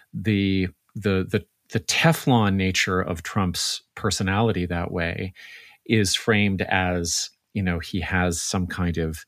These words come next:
spiritual role to play in the world. He's some kind of trickster.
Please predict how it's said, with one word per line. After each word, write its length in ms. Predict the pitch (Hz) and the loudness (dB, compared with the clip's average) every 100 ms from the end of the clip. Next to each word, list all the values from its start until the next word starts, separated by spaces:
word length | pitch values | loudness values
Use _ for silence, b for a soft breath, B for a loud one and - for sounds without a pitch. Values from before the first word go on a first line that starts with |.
| _ | _
spiritual 840 | - - - 110 139 - 160 143 | -4 -4 0 2 2 2 2 4
role 320 | 139 147 147 143 | 4 4 4 2
to 120 | 147 | -2
play 280 | - 143 139 | -2 -2 0
in 120 | 131 | 0
the 60 | |
world. 600 | 127 127 131 127 127 120 | 0 2 2 4 4 2
He's 320 | - 104 95 - | -2 -4 -2 -2
some 180 | 104 | -2
kind 280 | 98 110 98 | 0 0 0
of 180 | 87 - | -2 -4
trickster. 1120 | - - 139 151 - - - 139 131 127 120 | -6 0 0 2 2 0 4 4 6 6 4